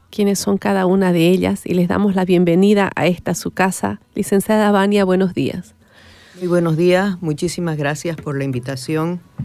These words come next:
Speaker 2: Realmente es muy grato poder conversar con la audiencia, con, con los colegas que aquí están presentes respecto al tema de educación.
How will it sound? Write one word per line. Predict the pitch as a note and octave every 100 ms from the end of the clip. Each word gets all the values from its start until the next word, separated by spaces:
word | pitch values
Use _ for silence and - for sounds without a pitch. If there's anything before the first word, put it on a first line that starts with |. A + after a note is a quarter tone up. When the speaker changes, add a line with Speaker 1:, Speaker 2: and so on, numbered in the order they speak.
| - - - -
Speaker 2:
Realmente | F#3 F3+ G3 G3 G#3
es | G3
muy | G3
grato | F3+ F3 F#3 F3+
poder | F3 E3+ E3+ E3+ E3+ E3
conversar | - D#3+ D#3 D#3 E3+ F3 F#3+ G3 -
con | - E3+
la | D#3
audiencia, | D3 D#3+ F#3 G3+ - G3+ G3 G3+ - - _ _ _ -
con, | D#3 D#3+ D#3 - - -
con | D3+
los | C#3+
colegas | - D3+ D#3+ E3
que | D#3+
aquí | D3+ E3+ F3
están | F3 E3+ E3+ D#3+
presentes | D3+ D3+ D#3+ F3 E3+ F3+
respecto | E3+ - E3 - D#3
al | D#2
tema | D#3 D3+ D3
de |
educación. | D2 B2 B2+ B2+ -